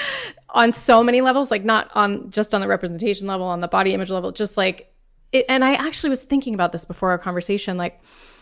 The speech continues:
what, since I've started the podcast, you know, social media has been the norm, and I get so much,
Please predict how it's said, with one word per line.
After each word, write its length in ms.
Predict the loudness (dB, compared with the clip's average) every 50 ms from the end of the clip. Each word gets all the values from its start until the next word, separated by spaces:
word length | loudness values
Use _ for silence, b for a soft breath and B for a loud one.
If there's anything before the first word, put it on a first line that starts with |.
| b b b b _ _ _ 0
what, 320 | 2 2 4 2 0 -4
since 200 | -2 -2 0 2
I've 120 | 2 2
started 240 | 2 0 -2 0 -2 -2
the 40 |
podcast, 560 | -6 -4 -4 -4 -2 0 0 -2 -2 -2 -6 -8
you 60 | -8
know, 100 | -8 -8
social 300 | -8 -8 -10 -8 -8 -8
media 260 | -6 -4 -2 -2 -2
has 180 | -2 -4 -6 -6
been 360 | -6 -6 -4 -4 -6 -6 -6
the 80 | -6 -4
norm, 440 | -2 -2 0 0 0 0 -2 -4 -6 -6
and 140 | -6 -4 -2
I 100 | -2 -2
get 320 | 0 0 -2 -2 -2 -6 b b b b b b -18
so 340 | -12 -6 -4 -4 -2 -2 -2
much, 440 | -2 -2 -4 -4 -6 -10 -12 -12